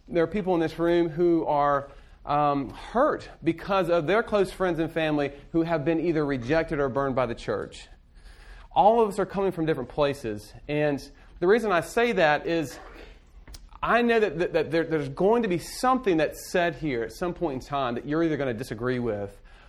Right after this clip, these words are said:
or that is just gonna hurt you because it's striking a chord in,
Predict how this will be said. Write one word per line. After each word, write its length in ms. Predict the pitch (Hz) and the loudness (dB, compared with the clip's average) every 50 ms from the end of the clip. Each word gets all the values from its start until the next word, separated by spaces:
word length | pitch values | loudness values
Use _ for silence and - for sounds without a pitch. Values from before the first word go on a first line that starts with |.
| - - | -20 -8
or 300 | - - 147 160 160 160 147 | -4 0 2 2 2 2 2
that 580 | 135 139 135 131 127 123 123 117 - - - - - - - - - - - - - - - - - - | 2 2 4 4 4 2 0 -2 -4 -10 -16 -16 -18 -18 -20 -20 -20 -20 -20 -20 -20 -20 -20 -16 -8 -4
is 200 | 147 139 120 135 | -4 -2 0 0
just 180 | 190 185 - | 0 0 2
gonna 220 | - 180 156 135 135 127 - - - | 0 0 0 0 -2 -4 -10 -12 -4
hurt 260 | - 247 277 269 - - | -2 0 0 0 -2 -6
you 460 | 117 107 101 101 98 101 104 - - - | -8 -8 -6 -6 -8 -8 -10 -12 -10 -8
because 580 | 143 160 156 - - - - 254 233 202 175 151 | -8 -8 -6 -8 -10 -8 -4 0 0 2 2 0
it's 240 | 151 147 - - - | -2 -4 -8 -10 -8
striking 420 | - - 190 190 196 190 196 165 | -4 0 2 2 2 0 -2 -4
a 40 | 147 | -4
chord 340 | - - 190 180 175 170 151 | -4 -4 0 0 2 2 2
in, 180 | 151 139 131 | 2 0 -2